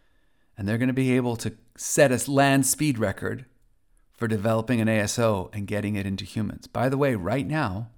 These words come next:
right now, as you will hear in Doctor K's presentation, Stoke is doing clinical trials on Dravet's patients. This isn't sci-fi. This isn't stuff they're only doing to mice. Right now,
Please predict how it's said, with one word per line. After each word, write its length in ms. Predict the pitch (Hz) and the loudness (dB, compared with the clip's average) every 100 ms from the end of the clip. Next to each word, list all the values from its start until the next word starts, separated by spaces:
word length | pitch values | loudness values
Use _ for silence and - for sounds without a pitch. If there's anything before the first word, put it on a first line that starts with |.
| - - _ _ _ _ _ _ - | -20 -20 _ _ _ _ _ _ -14
right 360 | 87 90 127 | -8 -6 -6
now, 420 | - 156 113 95 - - | -6 -6 -8 -12 -18 -14
as 160 | 101 87 | -10 -6
you 100 | 90 | -4
will 120 | 110 | -2
hear 200 | 113 123 | 0 0
in 80 | 101 | 0
Doctor 300 | 95 104 - | -2 -4 -6
K's 240 | - 110 | -4 -4
presentation, 720 | - 117 120 127 139 - - - _ _ _ _ - | -2 -2 -2 -4 -6 -8 -12 -16 _ _ _ _ -14
Stoke 360 | - 113 117 | 0 0 2
is 100 | 131 | -4
doing 280 | - 147 113 | 0 0 0
clinical 400 | - 107 110 107 | 0 -2 -2 -6
trials 420 | - 117 - - | -2 -2 -2 -6
on 100 | 101 | -6
Dravet's 380 | 101 98 107 104 | -6 -6 -6 -8
patients. 540 | - - - - - _ | -10 -10 -12 -16 -20 _
This 180 | 117 113 - | -8 -6 -4
isn't 240 | 120 135 | -2 -2
sci-fi. 640 | - 139 120 - 76 101 - - - - | -2 -4 -4 -6 -14 -14 -20 -20 -20 -20
This 140 | - - | -8 -2
isn't 180 | 110 131 | -2 -2
stuff 320 | - 156 151 | 4 4 4
they're 120 | 135 | 2
only 220 | 135 139 | 4 4
doing 240 | 131 131 127 | 2 2 2
to 60 | |
mice. 500 | 120 104 - - - _ _ _ - _ - | 0 -2 -6 -16 -20 _ _ _ -20 _ -2
Right 240 | 151 156 | 0 2
now, 400 | 147 131 101 87 | 2 0 -2 -6